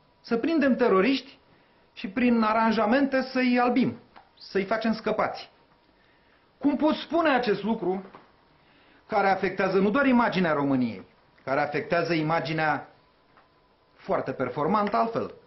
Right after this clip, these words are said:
a serviciilor speciale din România, a unităților de luptă antiteroristă din România? Cum poți face asemenea afirmații irresponsabile în momentul în care,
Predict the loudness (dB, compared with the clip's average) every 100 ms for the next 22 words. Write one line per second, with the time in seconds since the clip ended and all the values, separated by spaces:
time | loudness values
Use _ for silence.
0 | _ -8 -4 -4 -4 -4 -2 -2 -2 -4
1 | 0 0 0 -2 -4 -4 -4 -6 -10 _
2 | _ _ _ _ _ _ _ _ _ _
3 | _ _ _ _ -2 2 4 2 0 -2
4 | -2 -2 0 2 0 0 -2 -2 -2 0
5 | 0 -2 -4 -2 0 2 2 0 -2 -8
6 | -20 _ _ -20 _ _ _ _ _ _
7 | _ -20 _ -6 -2 2 0 -2 -6 -14
8 | -2 0 2 0 2 0 2 2 0 0
9 | 0 0 0 0 0 0 -2 0 0 2
10 | 2 2 2 2 0 0 0 2 2 2
11 | 0 -6